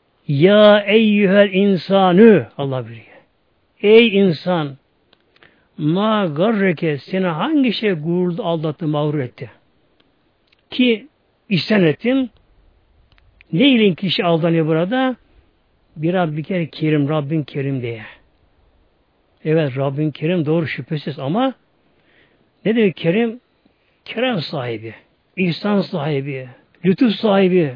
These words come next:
yaratan, yeri göğü yaratan, her şeyi Allah bizim için yaratıyor. Yağmur bizim için ya. Ekim bizim için oluyor. Böyle. İnsan için oluyor. Böylece. Peki böyle Mevla'yı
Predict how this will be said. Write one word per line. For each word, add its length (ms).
yaratan, 680
yeri 280
göğü 160
yaratan, 600
her 160
şeyi 160
Allah 160
bizim 140
için 140
yaratıyor. 320
Yağmur 380
bizim 260
için 200
ya. 240
Ekim 400
bizim 260
için 240
oluyor. 340
Böyle. 400
İnsan 260
için 220
oluyor. 200
Böylece. 360
Peki 320
böyle 220
Mevla'yı 480